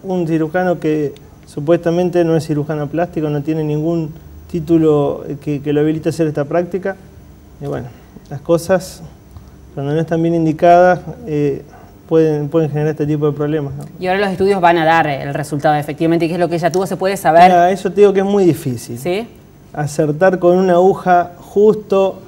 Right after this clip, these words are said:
Speaker 1: a un lugar donde haya metacrilato o silicona es muy difícil. Si le hicieran una gran cirugía, por ejemplo, que esta chica tuviera una infección y tuvieran que remover una cantidad importante de tejido, sería más fácil, pero no es tan fácil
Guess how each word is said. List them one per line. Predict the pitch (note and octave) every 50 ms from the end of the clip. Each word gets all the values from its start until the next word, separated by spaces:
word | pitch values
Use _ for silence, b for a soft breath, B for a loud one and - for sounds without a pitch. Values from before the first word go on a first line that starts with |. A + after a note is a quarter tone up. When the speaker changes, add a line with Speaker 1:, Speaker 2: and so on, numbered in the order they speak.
| -
Speaker 1:
a | E3 E3 E3+ E3+
un | F3 F3+ F3+ F3
lugar | E3+ E3 E3 F3+ F3+ F#3 F#3+ F#3 F#3 - - -
donde | E3 D#3+ D#3+ D#3+ E3 E3+
haya | E3+ E3 E3 D#3+
metacrilato | D3+ D#3 C#3+ D3 D3+ D3 D3+ D3+ D#3 E3 E3+ E3 E3 E3+ D#3+
o | D3+
silicona | D3 D3+ D3 D#3 D#3+ E3+ F3+ F3+
es | E3
muy | E3 E3 E3
difícil. | D3+ D#3 D3 C#3 C3 - - C3
Si | - D3+ D3+
le | D#3
hicieran | D3+ D3+ - G#3 G#3 A3 G3+
una | F#3 F3 D#3
gran | D#3 D#3+ F3 F#3 F3+
cirugía, | - D#3 C#3+ C#3+ - F3+ E3+ E3 D3+ C#3+ B B B B B B B B -
por | C#3+ C#3
ejemplo, | B2 D#3+ D#3+ D#3+ D#3
que | D#3+
esta | D3 D3+ D3
chica | D3+ D#3+ D#3 D3+
tuviera | C#3 D3 D3+ D#3 E3
una | E3 D#3+
infección | D3 D3+ D3+ C#3+ C3 - - F3 E3+ E3 D#3+ C#3+
y | C#3 C3
tuvieran | D3 D3 D3+ D#3 D#3 D3
que | D3
remover | C3+ C#3 C#3+ D3 D3 D#3
una | D#3+ D#3 D3+ C3+
cantidad | D3 C#3+ D3 C#3 C#3+ D3+ D#3 D#3+ D#3
importante | D#3 D3+ C#3 D3 C#3+ C#3 E3 E3 E3 D#3+ D#3+
de | D3
tejido, | D#3 D3+ - - F#3 F3 F3 F#3 F#3 F#3 B B B B B B B B
sería | - - D3+ D3+ E3 F3 F3+
más | F3+ D#3+ D3
fácil, | - D3+ C3+ - - C3+ B2+ C#3
pero | D3 D3
no | E3 F3+
es | F#3+ F#3+
tan | - F#3+ F3+ E3+
fácil | - G3 F#3 F#3+ - G#3 G3+ G3+